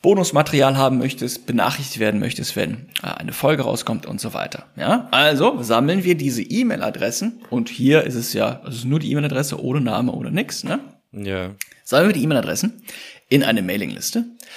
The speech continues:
Speaker 1: So, und dann habe ich aber eine Marketingkampagne erstellt, die,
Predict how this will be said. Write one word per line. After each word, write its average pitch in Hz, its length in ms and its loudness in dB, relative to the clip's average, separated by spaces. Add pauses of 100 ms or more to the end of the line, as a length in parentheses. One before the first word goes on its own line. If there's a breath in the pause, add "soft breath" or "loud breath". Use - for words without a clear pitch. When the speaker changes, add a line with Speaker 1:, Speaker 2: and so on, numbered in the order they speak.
(380 loud breath)
Speaker 1:
So, 147 220 2
und 98 240 -2
dann 123 180 2
habe 175 240 2
ich - 180 -4
aber 87 260 2
eine 82 200 0
Marketingkampagne 104 1120 -2
erstellt, - 800 -2
die, 147 560 0